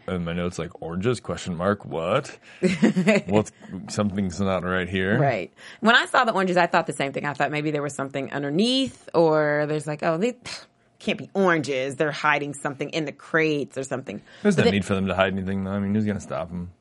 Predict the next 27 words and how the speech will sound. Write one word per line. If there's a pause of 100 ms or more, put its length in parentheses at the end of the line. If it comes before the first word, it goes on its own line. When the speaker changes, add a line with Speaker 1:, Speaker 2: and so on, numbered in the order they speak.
(100)
Speaker 2:
I
mean,
you
never
know. (320)
So
then,
of
course,
we
see
that
in
the
town
that
the
Patriots
are, (420)
you
know,
the
head
Patriot
is
telling
everybody,